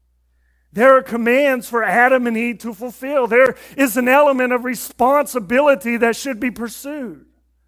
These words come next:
We're living in a day and hour when we cannot, as a society, even define what a man and, and woman is. Even our elite rulers, one of our nine justices, can't properly define what a woman is.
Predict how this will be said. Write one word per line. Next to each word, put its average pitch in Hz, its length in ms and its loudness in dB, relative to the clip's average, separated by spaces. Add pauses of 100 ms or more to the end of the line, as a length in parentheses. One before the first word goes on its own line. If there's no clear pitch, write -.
(1080)
We're 196 100 -4
living 277 280 2
in 254 100 0
a 247 60 2
day 254 260 4
and 269 120 0
hour 269 240 2
when 240 180 -4
we 240 80 -4
cannot, 254 480 0
as 247 180 0
a 214 80 -6 (200)
society, 247 880 0 (140)
even 285 320 2
define 247 640 0
what 240 160 -2
a - 20 -2
man 254 380 -2
and, 226 240 -4 (180)
and 226 180 -2
woman 269 320 0
is. 285 280 -2
Even 277 260 -2
our 254 260 0 (120)
elite 269 500 -2
rulers, 254 640 -2
one 240 160 -2
of 247 80 -2
our 233 100 -2 (160)
nine 269 460 0
justices, 247 760 -2
can't 269 420 -2 (240)
properly 254 640 2
define 262 800 0
what 240 100 0
a 226 40 -2
woman 247 420 -6
is. 123 840 -16